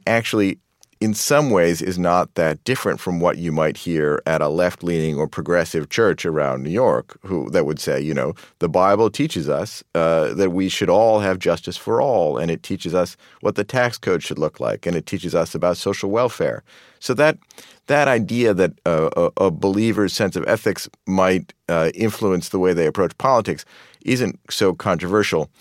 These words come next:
but it's the tone of the thing. You know, when he's speaking at private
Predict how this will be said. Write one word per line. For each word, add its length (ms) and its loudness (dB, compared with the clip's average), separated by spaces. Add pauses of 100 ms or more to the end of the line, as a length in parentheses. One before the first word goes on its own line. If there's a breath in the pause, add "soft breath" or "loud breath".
(300 loud breath)
but 100 2
it's 140 -6
the 120 0
tone 380 2
of 100 0
the 100 -2
thing. 400 -8 (160)
You 120 0
know, 160 4
when 260 2
he's 360 -2
speaking 560 -2
at 180 -2
private 520 2